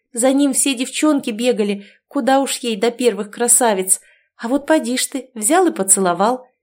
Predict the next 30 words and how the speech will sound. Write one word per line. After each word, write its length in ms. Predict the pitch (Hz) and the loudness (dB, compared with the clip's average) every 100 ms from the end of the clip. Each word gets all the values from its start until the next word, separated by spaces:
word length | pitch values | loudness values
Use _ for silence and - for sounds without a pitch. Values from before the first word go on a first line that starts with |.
| _ - | _ -8
и 120 | 208 | -4
на 100 | 202 | -2
прогулку 580 | 202 185 190 269 269 285 | -2 -2 0 -2 -2 -4
с 60 | |
друзьями 520 | 262 269 240 269 262 | -2 -4 0 0 0
позвал. 560 | 247 240 226 226 240 240 _ _ _ _ | 0 0 0 2 0 -2 _ _ _ _
Но 180 | - 208 | -6 -4
сегодня 680 | 208 226 208 269 226 202 196 | -2 -2 -2 0 0 -2 -2
Илья 380 | 208 214 233 247 | -4 -2 0 0
казался 500 | 240 220 240 226 233 | 0 0 2 2 0
таким 340 | 226 220 233 | -2 -4 -2
отстраненным 680 | 220 - 240 226 240 240 226 | 0 0 0 0 0 0 0
и 40 | 226 | 0
серьезным, 800 | - 214 208 269 269 208 202 202 _ _ | -2 -2 -2 -2 -2 -2 -2 -6 _ _
что 260 | - - | -10 -6
Таня 340 | 240 240 247 240 | -2 0 0 -2
думала, 580 | 202 233 240 226 226 - | -2 -2 -2 -2 -4 -6
уж 240 | 233 - | -8 -6
не 100 | 247 | -4
почудился 760 | 240 254 - 220 226 262 - 254 | -2 -2 -2 -6 -4 -2 -2 0
ли 120 | 240 | -2
ей 200 | 226 214 | -2 -4
вчерашний 600 | 202 - 214 196 196 208 | -4 -4 -2 -2 -4 -6
поцелуй. 720 | 202 208 - 226 196 190 190 _ _ _ _ _ _ _ _ _ | -6 -2 0 0 0 -4 -10 _ _ _ _ _ _ _ _ _
Парень 400 | 214 247 262 240 | 0 2 2 -2
искоса 540 | - 233 - 262 - 254 | -4 -2 -2 0 0 2
глянул 440 | 220 190 202 214 | 2 2 0 -2
на 100 | 208 | -4
свою 360 | 196 202 190 190 | -2 -2 -2 -4
спутницу. 800 | - - 170 175 170 - 165 | -6 -10 -12 -12 -12 -12 -14